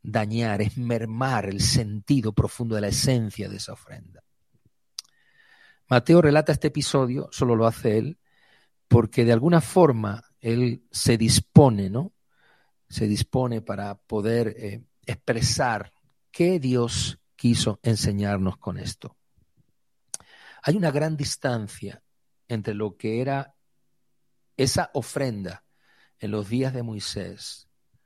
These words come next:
a lo que es el tributo en los días de Jesús. Hay una gran distancia. Nada tiene que ver con aquello con respecto a esto. Tiene el mismo principio, tiene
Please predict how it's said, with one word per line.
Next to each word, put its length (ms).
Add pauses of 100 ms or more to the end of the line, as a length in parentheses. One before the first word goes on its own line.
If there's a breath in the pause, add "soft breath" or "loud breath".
(420 soft breath)
a 120
lo 160
que 100
es 140
el 140
tributo 440
en 40
los 120
días 160
de 80
Jesús. 300
Hay 80
una 200
gran 320
distancia. 760
Nada 480
tiene 260
que 140
ver 220 (260)
con 200
aquello 500
con 160
respecto 500
a 80
esto. 440 (420 loud breath)
Tiene 200
el 200
mismo 300
principio, 640
tiene 320